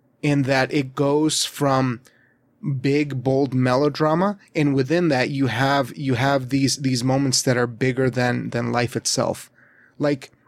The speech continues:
you can't play those moments in, in any other movie.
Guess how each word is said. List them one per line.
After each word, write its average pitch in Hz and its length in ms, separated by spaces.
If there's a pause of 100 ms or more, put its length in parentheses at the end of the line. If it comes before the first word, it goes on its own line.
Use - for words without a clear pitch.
(280)
you 175 160
can't 196 340
play 175 180
those 147 200
moments 135 460
in, 131 140
in 123 520 (200)
any 156 260
other 127 160
movie. 131 400